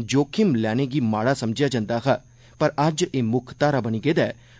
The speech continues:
जेह्ड़े लोक म्हीने दी तनखाह् शा अग्गे सोचा करदे न, उनेंगी ना छड़ा स्वीकार कीता जा'रदा ऐ, सगुआं सम्मान बी दित्ता जा'रदा ऐ।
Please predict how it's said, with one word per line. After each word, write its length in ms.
जेह्ड़े 280
लोक 320
म्हीने 320
दी 140
तनखाह् 440
शा 140
अग्गे 260
सोचा 300
करदे 320
न, 140
उनेंगी 340
ना 180
छड़ा 260
स्वीकार 460
कीता 300
जा'रदा 360
ऐ, 100
सगुआं 340
सम्मान 520
बी 80
दित्ता 280
जा'रदा 380
ऐ। 120